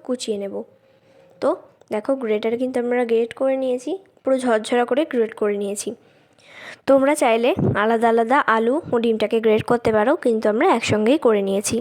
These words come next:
এক জায়গায় করে নিয়েছি। এরপর এগুলোকে আমরা ভালো করে একদম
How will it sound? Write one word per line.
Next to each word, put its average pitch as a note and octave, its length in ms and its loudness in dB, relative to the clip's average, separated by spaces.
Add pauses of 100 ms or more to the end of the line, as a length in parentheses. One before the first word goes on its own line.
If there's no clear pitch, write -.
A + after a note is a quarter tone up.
(640)
এক A#3 140 0
জায়গায় B3 240 2 (100)
করে B3 180 4
নিয়েছি। B3 360 0 (420)
এরপর B3 300 0
এগুলোকে A#3 360 0 (100)
আমরা A3+ 200 0
ভালো A3+ 320 0
করে A#3 260 0 (380)
একদম A3+ 240 -4